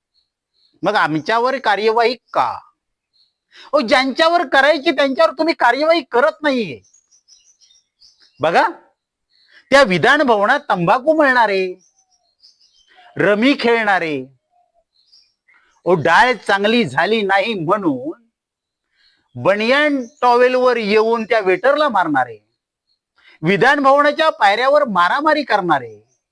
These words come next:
यांची चौकशी केलीत का? त्यांच्यासाठी काय केलं का? त्यांच्यावर जनसुरक्षा कायदा लावला का?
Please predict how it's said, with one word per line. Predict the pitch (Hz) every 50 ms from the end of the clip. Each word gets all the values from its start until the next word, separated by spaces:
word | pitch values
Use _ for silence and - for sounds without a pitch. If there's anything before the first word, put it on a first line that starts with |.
| _ _ _ _ _ _ _ -
यांची | 185 202 233 240 220 302 277 - -
चौकशी | 262 262 240 269 269 - 233 254
केलीत | 208 - 220 214 190 190 180 - _ _
का? | - 123 110 104 98 92 - - _ _ _ _ _ _ _ _ _ _ _ _ _ _ _ _ _ _ _ _ _ _ _ _ _ _ _ _ _ _ _ _ _ _ _ _ _ _ _ _ _ _ _ _ _ _ _ _ _ _ _ _ _ _ _ - - _ _ _
त्यांच्यासाठी | - 170 160 156 131 220 233 - - 214 196 233 226
काय | - 262 262
केलं | 262 - - 254 277 302 302 294 -
का? | - 165
त्यांच्यावर | - 165 165 165 156 - 247 262 254
जनसुरक्षा | 190 190 202 214 233 - 247 262 - - 277 294
कायदा | 269 277 269 269 269 311
लावला | 302 302 302 320 320 311
का? | - - -